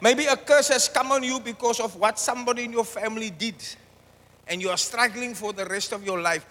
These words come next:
But today God is saying to you, you can neutralize the curse by a blessing. But you must have the proper respect for curses.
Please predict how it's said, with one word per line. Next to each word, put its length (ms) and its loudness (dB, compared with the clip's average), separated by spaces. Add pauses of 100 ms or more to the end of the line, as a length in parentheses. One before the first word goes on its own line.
(160)
But 180 -2
today 400 2
God 280 -2
is 120 -2
saying 300 -2
to 100 -10
you, 260 0 (360)
you 160 -2
can 400 -2
neutralize 720 -2
the 100 2
curse 720 -4 (300)
by 120 -6
a 140 -12
blessing. 500 0 (1600)
But 180 2
you 80 2
must 200 0
have 160 0
the 100 -2
proper 640 2
respect 600 0
for 180 -4
curses. 680 -4